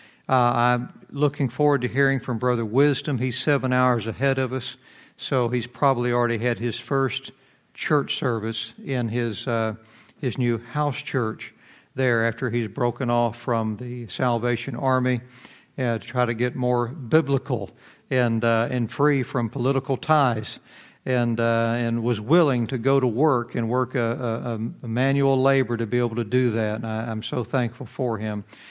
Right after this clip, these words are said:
But I've asked him to send me some photos and maybe even a little video or something so I can share with y'all. Uh, but keep him and this new, uh, church in your prayers.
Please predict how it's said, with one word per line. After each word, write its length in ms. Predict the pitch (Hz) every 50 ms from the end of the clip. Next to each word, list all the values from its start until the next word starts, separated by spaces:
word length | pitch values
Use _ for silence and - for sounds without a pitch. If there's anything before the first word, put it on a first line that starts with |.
| - - - _ -
But 100 | 135 120
I've 80 | 107
asked 340 | 113 120 120 120 - - -
him 160 | 143 131 117
to 60 | 110 107
send 300 | - - 143 135 127 120
me 100 | 117 107
some 220 | - - 117 110
photos 720 | - - 135 131 131 123 123 123 123 123 127 120 - -
and 160 | 120 120 107 - - - - - - _ -
maybe 280 | 127 123 127 120 113 120
even 220 | 123 120 120 120
a 20 | 120
little 220 | 123 123 123 113
video 580 | 101 123 127 113 117 113 110 107 110 110 107 - - - - - - -
or 80 | - -
something 560 | - - 135 127 113 - - 127 113 113 107
so 160 | - 131 117
I 120 | 113 110
can 180 | 101 - - 110
share 340 | - - - 123 113 117 113
with 220 | 104 113 107 104
y'all. 420 | 113 113 113 110 107 107 104 104 - - - - - - _ _ -
Uh, 240 | 131 120 113 110 110
but 200 | 101 117 113 -
keep 260 | - - 135 127 127
him 320 | - 135 127 127 127 123
and 140 | 120 110 107
this 240 | 113 110 110 - -
new, 320 | 123 120 120 117 117 110 117 - - 127
uh, 260 | 123 113 107 107 107
church 460 | - - - 143 127 123 123 - -
in 120 | 123 110
your 120 | 107 104 101
prayers. 560 | - - - 139 131 131 127 127 127 127 -